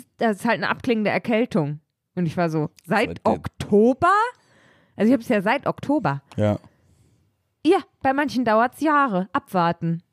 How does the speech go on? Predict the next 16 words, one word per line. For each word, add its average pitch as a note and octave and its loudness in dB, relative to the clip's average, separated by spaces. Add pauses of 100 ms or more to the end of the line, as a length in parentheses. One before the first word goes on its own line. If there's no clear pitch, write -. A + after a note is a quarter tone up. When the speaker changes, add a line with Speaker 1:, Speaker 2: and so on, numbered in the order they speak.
(160)
Speaker 1:
Und E3+ -8
dann E3+ 0
dachte D#3+ -2
ich - -14
so, E3 -2
"Alter, E3+ -2
wie F#3 -6
abwarten F3+ -2
Jahre? F3+ 0
Was F3+ -2
redest B3 0
du?" F#3 2 (600)
Speaker 2:
Krass. - -12 (220)
Speaker 1:
Ja, G#3 0
und, G#3+ -4
ähm, G3 -2